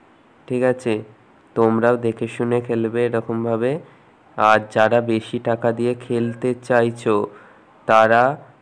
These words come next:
উম, একটু দেখে শুনে তাড়াতাড়ি ক্যাশ আউট করবে। উম, যেমন ওয়ান পয়েন্ট থার্টিতে বা ওয়ান পয়েন্ট ফিফটি একটা টার্গেট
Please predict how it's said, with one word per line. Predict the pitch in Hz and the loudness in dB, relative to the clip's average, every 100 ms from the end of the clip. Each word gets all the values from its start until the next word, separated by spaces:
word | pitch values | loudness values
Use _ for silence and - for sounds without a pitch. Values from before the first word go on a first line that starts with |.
| - | -12
উম, | 113 107 107 107 107 104 104 107 - 113 | -6 -4 -2 -2 -2 -2 -2 -6 -8 -10
একটু | 107 - 127 | -10 -4 -4
দেখে | 117 113 110 - 123 | 0 0 0 -2 -4
শুনে | - 123 123 139 160 - _ _ - | -2 -2 0 0 -2 -10 _ _ 0
তাড়াতাড়ি | 113 113 113 117 113 | 4 4 4 0 -2
ক্যাশ | 123 120 113 - | -2 2 0 2
আউট | 120 117 120 | -2 -2 -2
করবে। | 117 110 104 107 104 - _ _ - | 0 0 0 -2 -4 -10 _ _ -6
উম, | 110 107 | -4 -2
যেমন | 107 110 110 113 113 - | -2 0 2 2 0 -4
ওয়ান | 117 117 117 117 | 2 2 2 -2
পয়েন্ট | 120 117 117 120 | 0 0 0 0
থার্টিতে | 117 117 - _ _ _ 123 123 123 127 131 131 | 0 0 -8 _ _ _ -4 -4 -2 0 0 0
বা | 117 113 113 - | 4 6 4 2
ওয়ান | 117 113 113 117 | 0 2 2 0
পয়েন্ট | 117 120 120 | 0 0 0
ফিফটি | 117 113 - 117 | -4 -6 -2 -2
একটা | 113 - | 0 -4
টার্গেট | 117 120 113 107 123 | 0 4 4 2 -6